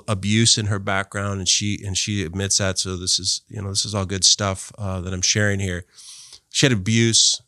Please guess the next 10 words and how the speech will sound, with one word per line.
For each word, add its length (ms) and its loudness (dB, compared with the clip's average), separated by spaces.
challenges 640 4
in 80 -2
relationships, 1040 -2
really 560 6
just 320 4
trying 300 2
to 60 -2
find 500 -4
her 160 2
toehold, 720 0